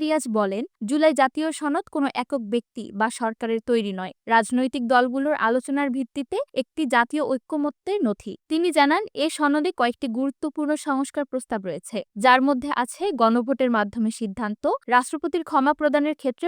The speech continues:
ভুক্তভোগী পরিবারের সম্মতির বাধ্যবাধকতা এবং প্রধানমন্ত্রীর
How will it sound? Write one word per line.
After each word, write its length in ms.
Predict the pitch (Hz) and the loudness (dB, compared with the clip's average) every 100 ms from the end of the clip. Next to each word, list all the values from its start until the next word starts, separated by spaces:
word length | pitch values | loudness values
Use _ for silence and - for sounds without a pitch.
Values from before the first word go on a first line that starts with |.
| 285 | -4
ভুক্তভোগী 520 | 247 - 277 262 269 277 | -6 -4 -2 -2 -4 -2
পরিবারের 520 | 247 240 240 240 247 226 _ - | 0 0 2 2 0 -2 _ -2
সম্মতির 500 | 240 233 254 269 220 | 0 2 0 -2 0
বাধ্যবাধকতা 760 | 202 202 269 240 254 262 269 392 - 262 | 0 0 0 0 -2 -2 -4 -6 -2 -2
এবং 120 | 302 311 | -2 0
প্রধানমন্ত্রীর 600 | 285 294 302 302 285 320 | 0 0 0 -2 -4 -4